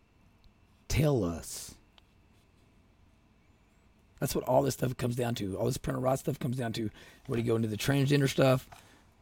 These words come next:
Okay. Saying that we as parents have a right to, to know if our child is requesting to be referred to by a different, by the opposite biological sex.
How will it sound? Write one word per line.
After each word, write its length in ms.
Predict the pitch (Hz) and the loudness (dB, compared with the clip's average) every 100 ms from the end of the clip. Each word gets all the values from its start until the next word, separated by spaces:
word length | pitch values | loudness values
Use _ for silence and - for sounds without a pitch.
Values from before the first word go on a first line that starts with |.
| - | -8
Okay. 400 | - 131 120 123 - _ _ - | 0 4 6 4 -2 _ _ -12
Saying 280 | - 131 120 | -2 2 4
that 160 | 117 - - - - _ _ _ - - | 2 -2 -10 -20 -20 _ _ _ -10 0
we 120 | 127 | 0
as 100 | 117 | 0
parents 300 | - 123 117 | 0 0 2
have 100 | 123 | 0
a 40 | 113 | 2
right 320 | 110 123 123 | 4 4 2
to, 240 | 123 113 117 - | -4 -4 -4 -2
to 100 | 120 | 0
know 420 | 117 131 135 131 | 4 6 8 6
if 120 | 120 | 6
our 140 | 117 | 4
child 500 | 107 - 147 143 127 | 4 2 4 6 6
is 120 | 110 117 - | 2 -4 -4
requesting 920 | 107 101 - 165 151 - 107 95 107 - _ _ _ _ _ _ _ _ - - - | -2 -2 0 4 4 2 -4 -4 -6 -10 _ _ _ _ _ _ _ _ -20 -20 -12
to 80 | - | -2
be 380 | 127 127 117 117 - _ - | 2 4 2 0 -8 _ -8
referred 400 | 127 - 139 127 | 0 6 6 6
to 340 | - 101 98 107 _ _ _ - | 2 0 -2 -6 _ _ _ 0
by 220 | 135 120 | 4 4
a 40 | |
different, 460 | 120 127 123 123 120 - _ _ - - - _ _ _ _ - | 4 2 2 -2 -2 -10 _ _ -20 -20 -20 _ _ _ _ 2
by 180 | 127 123 | 4 6
the 140 | 123 | 4
opposite 400 | 123 127 131 120 _ | 4 4 0 -2 _
biological 280 | 117 117 107 | 2 4 2
sex. 480 | 95 101 85 - | 0 0 0 -8